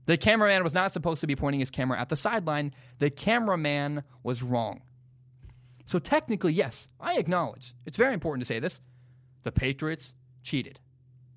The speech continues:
Absolutely. Yes. Hundred percent. But the train of thought and the train of reasoning I'm about to share with you, um, I, I think it's gonna make you very mad if you hate the Patriots. If you do, I think you, you're not gonna listen. But I, I ask you to listen to this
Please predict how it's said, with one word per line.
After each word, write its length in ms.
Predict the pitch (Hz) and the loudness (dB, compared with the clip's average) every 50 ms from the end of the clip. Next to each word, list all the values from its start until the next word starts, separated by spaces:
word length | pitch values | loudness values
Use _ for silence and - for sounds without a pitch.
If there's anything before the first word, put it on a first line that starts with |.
| - - - | -14 -2 0
Absolutely. 580 | 151 180 165 - 156 147 156 139 113 101 - - - - - - _ - - - _ - | 0 0 2 0 0 0 0 -2 -4 -10 -16 -20 -20 -20 -20 -20 _ -20 -20 -20 _ -6
Yes. 420 | 156 156 131 - - - - - _ _ _ _ _ _ _ | -4 -4 -4 -4 -10 -18 -18 -18 _ _ _ _ _ _ _
Hundred 160 | - 175 175 | -2 0 0
percent. 240 | 156 139 151 - - - - - - - - - - _ _ _ _ _ _ _ _ _ _ _ _ _ _ _ _ _ _ _ _ _ - - - - - - - - | 0 -2 -4 -6 -8 -12 -20 -20 -20 -20 -20 -20 -20 _ _ _ _ _ _ _ _ _ _ _ _ _ _ _ _ _ _ _ _ _ -20 -20 -20 -20 -20 -20 -8 -2
But 140 | 185 185 175 | -2 0 0
the 80 | 185 | 0
train 260 | 147 - - 233 277 294 | -2 0 2 2 4 4
of 120 | 247 - | 2 -2
thought 340 | - - 170 160 156 - - - | -2 -2 0 0 0 -2 -4 -6
and 300 | 143 139 135 135 135 127 | -4 -2 -2 0 -2 0
the 80 | 120 127 | -2 -2
train 280 | 123 - 156 151 147 139 | -2 -2 -2 0 0 0
of 120 | 117 123 | -2 0
reasoning 480 | 143 185 208 180 156 139 127 123 139 - | 0 2 2 2 2 0 0 -2 -2 -2
I'm 100 | 147 143 | -2 0
about 200 | 139 135 131 - | 0 0 -2 -2
to 40 | 139 | -4
share 200 | - - 127 120 | -2 -2 0 0
with 140 | 120 117 127 | -2 -2 -2
you, 160 | 127 160 - - _ _ _ _ _ _ _ _ - | -4 -4 -4 -10 _ _ _ _ _ _ _ _ -4
um, 400 | 139 139 135 131 127 127 127 - - | -2 0 0 0 0 -2 -4 -2 -2
I, 120 | 185 185 - | -4 -2 0
I 60 | 220 | -2
think 140 | 254 294 302 | 0 0 0
it's 80 | 240 | 2
gonna 140 | - 233 208 | 2 2 4
make 140 | 196 185 - | 4 2 2
you 80 | 180 151 | 2 2
very 200 | 156 151 147 139 | 4 4 4 4
mad 200 | 139 135 131 127 | 2 2 2 0
if 100 | - 143 | 0 0
you 60 | 135 | 0
hate 140 | 143 139 123 | 0 0 -2
the 60 | 113 | -4
Patriots. 400 | - 120 113 - - - - - | -6 -8 -8 -8 -12 -16 -10 -8
If 100 | 135 - | -2 -2
you 60 | 175 | 0
do, 320 | 151 175 180 190 196 175 - | 4 4 4 4 4 2 0
I 80 | 147 | -2
think 200 | 131 139 127 - | 0 0 0 0
you, 180 | 127 123 120 127 - - - - | -2 -4 -4 -6 -10 -18 -14 -4
you're 120 | 147 151 | 0 2
not 140 | 170 165 - | 2 2 2
gonna 100 | - 160 | 2 2
listen. 200 | 156 160 - 175 | 0 2 0 2
But 100 | 151 202 | 2 2
I, 140 | 202 202 190 - - - - - | 2 2 -2 -6 -18 -20 -14 -2
I 100 | - 214 247 | 2 2 4
ask 260 | 285 311 285 - - | 4 2 2 0 0
you 100 | 254 208 | 2 2
to 60 | 196 | 2
listen 340 | 151 139 143 139 - 185 175 | 4 4 2 2 2 0 2
to 80 | 190 | 2
this 280 | 185 208 208 - - - | 2 2 0 -2 -6 -14